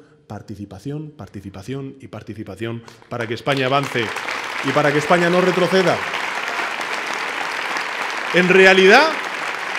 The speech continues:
en realidad, amigos y amigas, si uno mira a esta derecha, a mí me gusta hablar de la derecha, no me gusta decir tres derechas, porque en realidad es una derecha sin matices, es una derecha con tres siglas, es una derecha que tiene más testosterona que neuronas.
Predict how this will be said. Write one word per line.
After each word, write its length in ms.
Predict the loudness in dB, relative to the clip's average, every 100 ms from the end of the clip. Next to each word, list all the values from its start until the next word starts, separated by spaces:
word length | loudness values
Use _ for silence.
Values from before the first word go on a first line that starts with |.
| -8 -8 -8 -8 -8 0
en 140 | 2
realidad, 540 | 6 6 6 6 4 0 -6 -10 -10 -10 -10 -10 -8 -2
amigos 340 | 2 4 4
y 40 |
amigas, 500 | 4 4 4 2 -2 -10 -16 -18 -18 -20 -20
si 220 | -8 0
uno 160 | 4 6
mira 360 | 6 4 2 0 -6 -14 -14
a 140 | -4 -2
esta 200 | 0 2
derecha, 380 | 4 2 0
a 40 | -4
mí 100 | -2
me 80 | -2
gusta 280 | -4 -4
hablar 260 | -2 -2 -2
de 200 | -4 -4
la 100 | -2
derecha, 360 | 0 -2 -4 -16 -20
no 100 | -14
me 80 | -8
gusta 300 | -6 -6 -4
decir 300 | -4 -4 -8
tres 180 | -6 -6
derechas, 480 | -4 -4 -6 -16 -14
porque 220 | -14 -10
en 60 | -8
realidad 300 | -4 -4 -4
es 80 | -6
una 180 | -6 -4
derecha 420 | -4 -4 -6 -10 -12 _ _
sin 220 | -8 -4
matices, 560 | -4 -4 -8 -12 -20 -20 _ _ _ -14
es 100 | -6
una 140 | -2
derecha 280 | 0 0 -2
con 120 | -4
tres 160 | -6 -6
siglas, 500 | -6 -8 -10 -20 -20 _ _ _ _ _
es 100 | -10
una 160 | -4 0
derecha 280 | 0 -2 -4
que 80 |
tiene 200 | -4 -4
más 180 | -4 -6
testosterona 600 | -8 -8 -8 -4 -4 -4
que 100 | -6
neuronas. 580 | -6 -6 -6 -8 -14 -20